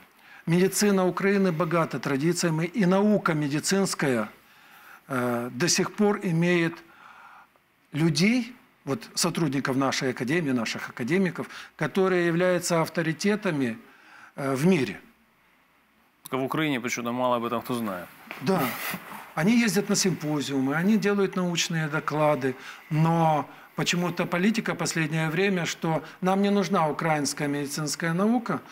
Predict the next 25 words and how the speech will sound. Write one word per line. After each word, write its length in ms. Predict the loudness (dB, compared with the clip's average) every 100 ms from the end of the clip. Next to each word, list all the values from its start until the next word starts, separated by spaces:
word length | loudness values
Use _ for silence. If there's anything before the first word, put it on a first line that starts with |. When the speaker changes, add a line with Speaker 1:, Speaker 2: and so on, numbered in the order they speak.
| -20
Speaker 1:
все, 180 | -6 -4
что 180 | -2 0
нужно, 360 | 2 2 0 -2
мы 180 | -2
вам 300 | 0 0 0 -4 -18 _ _ _ _ _ _ -14 -14 -12 -4
расскажем 640 | -2 0 0 0 0 -2 -4
оттуда. 480 | -8 -4 -2 -2
Speaker 2:
Скачаем 480 | -4 -4 -2 -2 -2
с 40 | 0
Speaker 1:
Но 120 | 2
я 100 | 2
вам 140 | 2
Speaker 2:
интернета, 100 | 0
Speaker 1:
скажу, 300 | 0 -2 0
Speaker 2:
да? 60 | 0
Speaker 1:
что 200 | 0 -2
если 320 | 0 0 -2
мы 140 | -4
претендуем, 960 | -4 -4 -4 -2 -2 0 0 0 0 -4 -12 _ _ _ _ _ _ _ _ -10
если 400 | -6 -6 -8 -14 -20 _ _ _ _ _ -14
претендуем 720 | -10 -4 -2 0 0 0 0
на 100 | -2
то, 220 | -4 -4
что 200 | -4 -4
мы, 240 | -2 -2